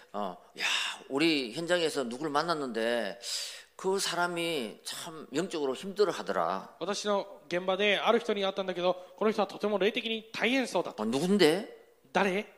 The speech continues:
Speaker 1: 아, 그 현장에 있었던 일을 포럼을 하는 거예요.
Speaker 2: その現場であったことをフォーラムすることです。
Speaker 1: 예, 그게 삼인 일조입니다.
Speaker 2: それが三人一組です。
Speaker 1: 여러분, 하나님은 말씀을 주셨는데 사단은 말씀을 못 듣게 합니다.
Speaker 2: 皆さん、神様は御言葉をくださるんですが、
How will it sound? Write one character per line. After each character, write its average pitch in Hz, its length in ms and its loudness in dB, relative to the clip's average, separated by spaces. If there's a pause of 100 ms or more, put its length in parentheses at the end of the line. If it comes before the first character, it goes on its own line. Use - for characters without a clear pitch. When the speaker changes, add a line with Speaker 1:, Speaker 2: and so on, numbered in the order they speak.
(140)
Speaker 1:
아, 98 180 -8
그 151 140 -2
현장에 170 540 2
있었던 175 460 -2
일을 151 500 -2
포럼을 175 440 -6
하는 - 160 -18
거예요. - 40 -
Speaker 2:
そ - 140 -2
の 170 100 -2
現 220 220 0
場 226 80 6
で 214 160 0
あ 220 60 4
っ 226 120 0
た 208 80 2
こ 196 120 -2
と 208 120 4
を - 200 -2 (100)
フ 254 80 6
ォ 262 40 10
ー - 20 10
ラ 165 120 4
ム 123 120 -10
す - 120 -12
る - 60 -6
こ - 100 -12
と - 120 -16
で - 120 -20
す。 - 120 -10
Speaker 1:
예, 82 280 -12
그게 196 200 0
삼인 104 300 -4
일조입니다. - 500 -12 (100)
Speaker 2:
そ - 140 -4
れ 202 80 0
が 208 60 0
三 247 280 -2
人 247 180 -2
一 - 200 -4
組 143 160 -10
で - 100 -16
す。 - 720 -10 (180)
Speaker 1:
여러분, 110 480 6 (140)
하나님은 127 720 0 (760)
말씀을 139 400 2
주셨는데 98 520 -2
사단은 135 540 4
말씀을 147 380 -2
못 110 140 -4
듣게 110 180 -6
합니다. 80 480 -14
Speaker 2:
皆 185 100 -2
さ 180 120 -4
ん、 165 80 -10
神 214 200 0
様 190 200 -2
は 185 60 2
御 180 100 -6
言 - 20 -4
葉 214 240 0
を 196 60 0
く 202 80 -4
だ 180 80 0
さ 180 100 -2
る 175 80 0
ん 160 60 -10
で 156 80 -8
す - 120 -8
が、 175 160 0